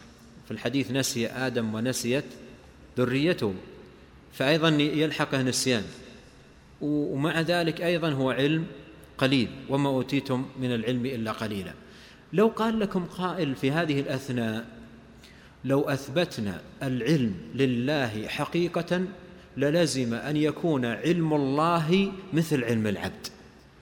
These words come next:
وهذا اللي، وهذا الذي يقوله أهل البدع في إنكارهم للصفات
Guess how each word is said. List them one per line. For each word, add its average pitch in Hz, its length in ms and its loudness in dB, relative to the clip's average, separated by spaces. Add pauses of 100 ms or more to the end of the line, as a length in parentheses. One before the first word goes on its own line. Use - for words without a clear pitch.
(300)
وهذا 196 240 4
اللي، 175 260 6 (220)
وهذا 175 340 2
الذي 156 320 2
يقوله 131 500 2
أهل 113 200 -4
البدع 110 400 -4
في 113 180 -4
إنكارهم 104 500 -4
للصفات 95 460 -8